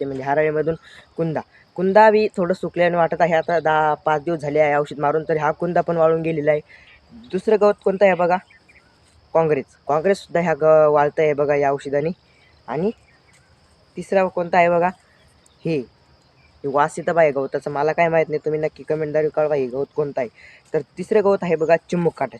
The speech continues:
चिमुक काट्याचं तर एका मिनिटामध्ये समजा <clears throat> पाच दिवसामध्ये सुकण्याचे प्रयत्न चालू होते. तर दुसरं को-, गवत कोणतं आहे बघा शेतकरी बांधवांनो, हे बघा, सोयाबीन. आपल्या शे-, मक्कामध्ये आपण सोयाबीन पेरले असते, मग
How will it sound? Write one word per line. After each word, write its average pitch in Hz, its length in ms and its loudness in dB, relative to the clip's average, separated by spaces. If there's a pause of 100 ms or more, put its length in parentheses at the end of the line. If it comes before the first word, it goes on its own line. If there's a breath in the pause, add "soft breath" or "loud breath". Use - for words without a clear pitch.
चिमुक 185 360 -2
काट्याचं 185 440 -2 (140)
तर 196 120 2 (400 loud breath)
एका 156 260 -2
मिनिटामध्ये 156 680 -2
समजा 143 300 -4 (300)
<clears throat> - 240 -10
पाच 151 340 -2
दिवसामध्ये 160 460 -4
सुकण्याचे 147 420 -6
प्रयत्न 143 380 -8
चालू 143 180 -2
होते. 127 240 -8 (360 loud breath)
तर 165 80 -2
दुसरं 180 340 -4
को-, 202 320 0
गवत 175 180 -2 (100)
कोणतं 185 220 -2
आहे 156 100 6
बघा 170 180 0
शेतकरी - 300 -6
बांधवांनो, 160 400 0 (640)
हे 151 80 -2
बघा, 120 180 -8 (320)
सोयाबीन. 143 360 0
आपल्या 165 260 -6
शे-, 180 120 -6
मक्कामध्ये 175 520 0
आपण 143 220 0
सोयाबीन 147 320 -2
पेरले 160 260 0
असते, 160 240 -2
मग 147 200 -6